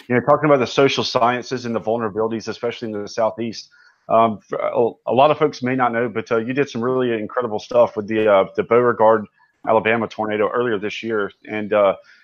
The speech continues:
uh, was able to, you know, show where some of the fatalities occurred, uh,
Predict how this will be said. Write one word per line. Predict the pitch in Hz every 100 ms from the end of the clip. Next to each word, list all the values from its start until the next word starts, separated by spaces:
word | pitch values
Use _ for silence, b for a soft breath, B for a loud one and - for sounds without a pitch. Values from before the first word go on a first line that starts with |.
| b -
uh, | 117
was | 110 117
able | 139 135
to, | 123 107 101 -
you | 117 113
know, | 110
show | - 147 139 131 110 b b _ - 107 101
where | 127 120
some | -
of | 147
the | 110
fatalities | - - 117 123 110
occurred, | 110 - 110 107 104 _ _ _
uh, | 110